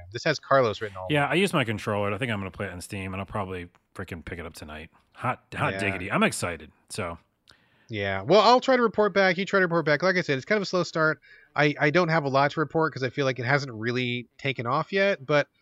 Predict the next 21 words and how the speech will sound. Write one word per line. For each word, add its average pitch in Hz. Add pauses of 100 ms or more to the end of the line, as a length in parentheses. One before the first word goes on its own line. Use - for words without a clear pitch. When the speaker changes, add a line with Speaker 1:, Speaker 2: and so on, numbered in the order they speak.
(140)
Speaker 1:
I 139
bet 151
by 147
next 139
week 127
I'll 123
have 123
further 120
thoughts, 117
and 120
I'm 113
sure 123
that 113
by 110
next 110
week 107
you 107
will 101
have 98
finished -
it. -